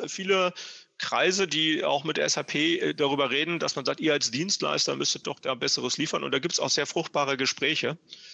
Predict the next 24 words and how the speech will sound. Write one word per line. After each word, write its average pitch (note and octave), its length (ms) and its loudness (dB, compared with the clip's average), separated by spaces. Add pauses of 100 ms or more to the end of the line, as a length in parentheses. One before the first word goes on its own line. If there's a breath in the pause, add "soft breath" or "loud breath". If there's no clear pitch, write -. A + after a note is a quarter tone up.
(360 loud breath)
Ähm, B2+ 280 2
aber C#3+ 180 2
es D3 80 4
sind E3 160 2
halt D#3 140 0
immer D#3 200 0
noch, D3 400 0
ähm, C3 540 -2 (140)
ja, B2 260 0
keine, C#3+ 420 0
keine D3 260 0
durchgängige D3 540 2
Lösung. D#3+ 440 0
Aber C#3+ 260 0
das, - 260 -6
das - 180 -2
wird's, - 200 -4
glaub D#3+ 160 0
ich, D#3+ 80 -2
auch D3 100 -2
nicht D3+ 160 -4
geben, D3+ 180 -2
weil B2 80 0
auch, - 200 -2